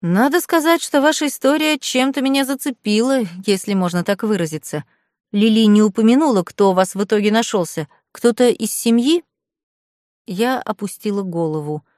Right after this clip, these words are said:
Мне страшно не хотелось признаваться в том, что меня нашёл муж. Это слово так не вязалось у меня с отморозком Джейми, что звучало совершенно чужеродно.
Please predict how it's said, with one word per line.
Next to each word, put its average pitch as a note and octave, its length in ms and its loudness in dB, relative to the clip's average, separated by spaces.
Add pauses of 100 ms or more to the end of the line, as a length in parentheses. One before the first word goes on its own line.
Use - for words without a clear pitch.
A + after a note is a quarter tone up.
(520)
Мне G#3 320 4
страшно D4 460 0
не C#4 140 2
хотелось C4+ 460 -2
признаваться A#3 540 0
в - 80 -10
том, C#4 180 0
что A3 180 -2
меня A3 240 2
нашёл A3 500 0 (580)
муж. G3+ 680 0 (920)
Это - 140 -10
слово G3+ 340 -2
так A3 340 -2
не F3+ 120 0
вязалось F#3+ 520 0
у F#3 60 0
меня G3+ 280 2
с - 100 -12
отморозком F#3 680 -2
Джейми, G#3 440 -2
что F#3+ 220 -6
звучало G3+ 600 0
совершенно A#3 840 0
чужеродно. G3+ 800 -2